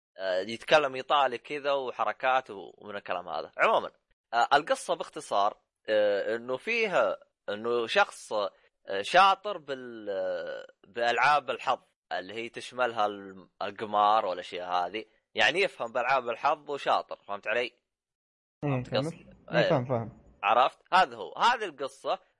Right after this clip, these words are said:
Speaker 1: فتبدأ الأحداث زي كذا، يعني أنت بتشوف كيف راح يستمر وكيف يصير وكيف يتطور و-،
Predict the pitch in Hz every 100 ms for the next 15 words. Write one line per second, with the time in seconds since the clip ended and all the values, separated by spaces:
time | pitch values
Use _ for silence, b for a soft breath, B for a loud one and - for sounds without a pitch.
0 | - 170 214 - 262 254 208 185 151 135
1 | 160 208 - 143 - 120 101 127 139 156
2 | 180 175 147 - 180 156 - 156 160 -
3 | 127 120 117 123 117 - 117 117 135 135
4 | 113 - 123 117 110 95 - 117 135 135
5 | 101 - 110 98 92 - 107 123 131 95